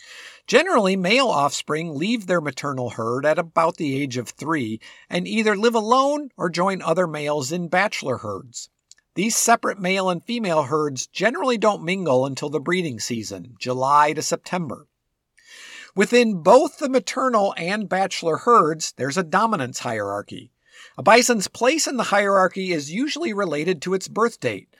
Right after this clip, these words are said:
Bison born earlier in the breeding season are more likely to be larger and more dominant. Bison pass on this dominance to their offspring, since dominant bulls generally breed earlier in the first two to three weeks of the breeding season.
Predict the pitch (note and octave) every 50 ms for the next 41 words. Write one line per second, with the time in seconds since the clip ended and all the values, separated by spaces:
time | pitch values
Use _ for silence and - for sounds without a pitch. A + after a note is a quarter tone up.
0 | _ _ _ _ D3+ F#3 G3+ F3+ G3+ G3+ F3+ D#3+ F#3 F#3+ F#3 F3 - - - F3+
1 | G3+ A#3+ C4 C4+ B3+ G#3 F#3+ F3+ F3 E3 D#3+ C3+ D3+ F#3 A3+ G#3 A3+ G3 - -
2 | - C#3 C3 A#2 B2+ C#3 D3+ D#3 - - C3+ C3 C#3 D#3 E3 E3+ D#3 D3 D3 E3
3 | G3 A3+ - - G#3+ G#3 F#3+ F#3+ F3+ F#3 F3 D3+ D3+ E3 F3 F#3+ F#3 C3+ B2+ B2+
4 | C#3 E3+ F#3+ D#3+ D3+ D3 D3 D3+ D#3+ C3+ C3+ E3 F3 F3+ D3+ A2 F2+ E2+ - _
5 | _ _ _ _ - - - - - - - _ _ - D#3+ G3 G3+ F#3+ - G#3+
6 | G3 F3+ - - - F3 G3 A3+ G#3 - - A#3+ C4+ D4 D4 B3 F3+ D3 - -
7 | - D#3+ D3 C#3+ C#3+ D3+ E3 F3 F3+ - - - F3+ F#3 F#3+ F#3+ F#3 F#3 G#3 A3
8 | - - - - A#2+ A2 F2+ - - C3+ - - C#3 C3+ B2+ - - C#3 C3+ C#3+
9 | E3+ E3 D#3 D3 - - G#2+ E3 G#3+ G#3+ F#3 E3+ E3+ F3 - - - C3 A#2+ A#2+
10 | B2 D3 D3+ E3 E3 D#3+ C3+ A#2 B2+ D#3 F3 F#3+ F#3+ F#3 - - - G#3 A#3+ A#3+
11 | G3 D3+ A#2+ G#2+ G2 F2+ - - E3 E3+ A#2+ A#2 B2+ - - D3+ E3 D#3 - -
12 | _ - - F3+ F3+ D#3+ - - C3 C3+ D3 D3 B2+ B2 C3 C3 - - D3+ C#3
13 | D#3+ E3 E3+ G3+ A3+ A3+ G3 D3+ C3 - - B2+ A2 G#2 - G#2+ - - -